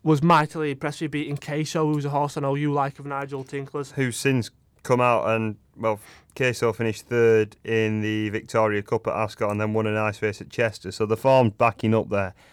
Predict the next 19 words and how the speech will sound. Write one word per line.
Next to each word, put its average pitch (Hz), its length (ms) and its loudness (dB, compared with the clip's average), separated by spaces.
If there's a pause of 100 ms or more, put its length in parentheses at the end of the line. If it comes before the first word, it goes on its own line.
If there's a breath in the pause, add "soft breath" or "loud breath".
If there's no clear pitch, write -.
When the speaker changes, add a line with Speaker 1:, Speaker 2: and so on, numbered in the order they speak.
(260 loud breath)
Speaker 2:
Uh, 98 400 2
I 101 120 -2
think 107 200 -2
New 127 200 2
Graduate's 113 640 2
progressing 107 560 0
nicely, 110 460 0 (320 loud breath)
up 117 120 -2
to 113 120 4
a 110 60 6
rating 110 260 2
of 107 80 -2
a 107 60 0
hundred 117 340 0
and 104 120 0
five 104 560 0
after 98 280 -6
four 104 340 0
starts. - 540 -6